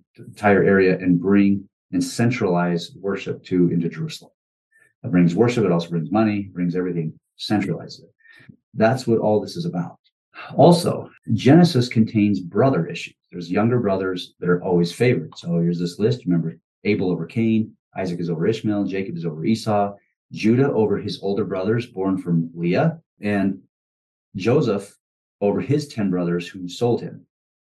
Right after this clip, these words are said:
Okay, and then Joseph's son, Ephraim, is over Manasseh. And then even after you leave Genesis, you get into the first part of Exodus. It's Moses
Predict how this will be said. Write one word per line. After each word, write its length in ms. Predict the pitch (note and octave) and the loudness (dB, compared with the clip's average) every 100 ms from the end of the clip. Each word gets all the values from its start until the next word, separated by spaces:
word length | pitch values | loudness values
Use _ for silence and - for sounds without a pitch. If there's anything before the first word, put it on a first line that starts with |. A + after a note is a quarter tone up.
| _ - | _ -8
Okay, 260 | F#2+ G#2 | -2 0
and 120 | G#2+ | 2
then 100 | G2+ | 2
Joseph's 440 | F#2 A#2+ D#3+ C3 - | 2 2 2 0 -2
son, 340 | F#2+ G#2+ A#2 - | -2 0 0 0
Ephraim, 360 | C3+ B2 G#2+ | 0 2 -2
is 100 | F2 | -2
over 180 | F2 E2 | -6 -6
Manasseh. 540 | F#2+ C3 B2+ B2+ B2+ - _ _ - | -2 -2 -2 -2 -2 -4 _ _ -4
And 120 | G2 | 0
then 100 | G2+ | 2
even 200 | A2 G#2+ | 2 0
after 260 | A#2 C3+ A2+ | -2 -2 0
you 120 | G#2+ | 0
leave 140 | G2+ | -2
Genesis, 440 | F2+ G2+ G2+ G#2+ F#2+ | -4 -6 -6 -8 -6
you 80 | |
get 160 | F#2 F#2+ | -4 -2
into 180 | F2+ E2+ | -2 -2
the 100 | F2 | -4
first 220 | F2 F2 | -6 -4
part 160 | F2 E2 | -2 -2
of 100 | D#2 | 0
Exodus. 500 | B2 - A#2 A#2 - _ | -2 2 2 0 -4 _
It's 200 | G2+ - | -2 2
Moses 600 | G2 G2+ G2+ G2+ - - | 6 6 6 2 -2 -10